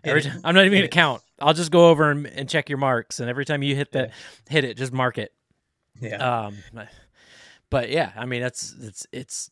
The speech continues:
Speaker 1: it's crazy with all, and then, uh, yeah, age group had shuttle runs, qu-, um, quarterfinals had shuttle runs, open had shuttle runs. Um,
Speaker 2: Did quarterfinals have shuttle runs?
Speaker 1: Oh yeah.
Speaker 2: No.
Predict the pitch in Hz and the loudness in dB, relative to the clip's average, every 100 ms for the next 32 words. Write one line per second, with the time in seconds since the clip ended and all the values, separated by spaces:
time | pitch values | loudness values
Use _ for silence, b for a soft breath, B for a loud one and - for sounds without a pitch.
0 | _ - 113 - 113 104 104 107 104 - | _ -14 -12 -6 -6 -6 -10 -12 -12 -10
1 | 139 135 131 127 123 113 110 - - 143 | -8 -6 -6 -4 -4 -4 -6 -12 -14 -6
2 | 127 117 139 139 131 131 - 123 117 117 | -6 -4 -8 -8 -8 -10 -8 -8 -8 -10
3 | 120 120 - - - 127 120 113 107 107 | -10 -12 -16 -18 -14 -10 -8 -8 -12 -18
4 | _ _ _ _ _ _ _ _ _ _ | _ _ _ _ _ _ _ _ _ _
5 | - 151 143 135 120 117 113 117 110 110 | -6 -4 -2 -2 -4 -6 -8 -8 -8 -10
6 | 107 107 - 151 151 120 113 - 110 101 | -10 -12 -6 -4 -2 -2 -4 -6 -8 -8
7 | 101 101 107 - b b b b - 123 | -10 -10 -12 -18 b b b b -8 0
8 | 120 113 107 101 - _ 151 - 185 202 | 2 2 0 -4 -16 _ -18 -14 -16 -16
9 | 208 202 196 - 190 - 202 202 208 202 | -16 -18 -18 -18 -18 -16 -16 -16 -18 -20
10 | - _ 113 175 160 - _ _ - | -20 _ -8 -6 -6 -10 _ _ -20